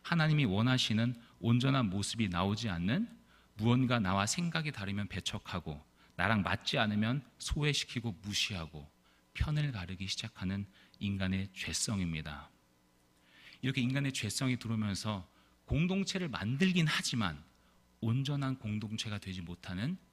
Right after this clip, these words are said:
이 현실 가운데 하나님은 우리를 향해서 계획하시고 나름대로 꿈을 꾸셨습니다. 온전한 공동체가 보이지 않는 이 세상의 죄로 인한 그 만연들 속에서도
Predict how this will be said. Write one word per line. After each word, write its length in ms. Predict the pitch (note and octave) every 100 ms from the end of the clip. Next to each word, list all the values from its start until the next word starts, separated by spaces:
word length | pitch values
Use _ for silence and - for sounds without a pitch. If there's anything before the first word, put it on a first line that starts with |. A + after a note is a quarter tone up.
| _ _ -
이 280 | G2+ G#2+ G#2 - _ -
현실 420 | - D#3 C3 A2
가운데 520 | - E2 D#2+ D#2+ D2 - _ _ _ _ -
하나님은 640 | - D#3 C3+ G#2+ A#2 D3 - _ _ _ -
우리를 400 | G2+ A#2 A2+ A2
향해서 560 | G#2 F#2+ F2 F#2 F2+ - _ _ _
계획하시고 960 | - F#2 G#2 A#2 - F#2+ - - D#2+ C2+ _ _ _
나름대로 580 | - E2+ G#2 G2+ G2 G2 -
꿈을 380 | - F3+ F3+ F3+ _ _ _ -
꾸셨습니다. 840 | C#3 A2+ - G2 E2 D#2 D2+ D2 _ _ _ _ _ _ - - _
온전한 540 | B2+ C#3+ E3+ E3+ E3+ D#3+
공동체가 640 | C#3 D3 D3+ - D3 C#3+
보이지 460 | C3 A2+ A#2 A#2 A#2+
않는 340 | G#2 G#2+ G#2+ G#2+
이 120 | G#2
세상의 580 | - C#3+ B2 B2 A#2+ A#2
죄로 380 | - F#2 A2
인한 360 | G#2+ F#2+ F#2+ G#2+ - _
그 120 | -
만연들 540 | F2 D#2+ G#2+ B2+ A#2 A2+
속에서도 800 | - D3+ D3 G2+ F#2 B2 E2+